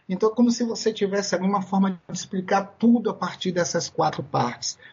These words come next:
O tempo também, a semana de quatro dias, o tempo dividido em quatro fases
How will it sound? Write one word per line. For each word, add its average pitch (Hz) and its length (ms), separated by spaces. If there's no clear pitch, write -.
O - 120
tempo 240 560
também, 143 540
a 196 100
semana 220 640
de 170 120
quatro 151 360
dias, 170 480
o 185 60
tempo 226 460
dividido 170 600
em 147 120
quatro 143 360
fases 151 600